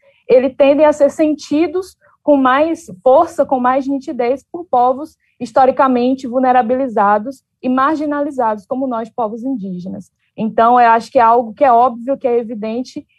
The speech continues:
e, e com certeza nós, povos indígenas, estaremos seguindo aqui, denunciando todo esse contexto que a gente tem vivenciado.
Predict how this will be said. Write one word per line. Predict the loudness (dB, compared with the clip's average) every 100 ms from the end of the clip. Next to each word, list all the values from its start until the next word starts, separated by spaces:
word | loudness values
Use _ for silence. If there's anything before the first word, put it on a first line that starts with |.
| _
e, | -4 -2 -2 -4 -6
e | -2
com | 0 2
certeza | 2 2 4 4 4 2
nós, | 2 2
povos | 0 0
indígenas, | -4 -6 -4 -4 -4
estaremos | -2 -2 -2 -6 -4
seguindo | -4 -2 -4
aqui, | -4 -4 -10 -10 _ _ _
denunciando | 2 2 0 -2 -2 -2 -4 -6 _
todo | 0 0
esse | 0 -8
contexto | -6 -6 0 -2 -2
que | -6
a |
gente | -6 -6 -4
tem | -6
vivenciado. | -4 -6 -4 -2 -2 -2 -4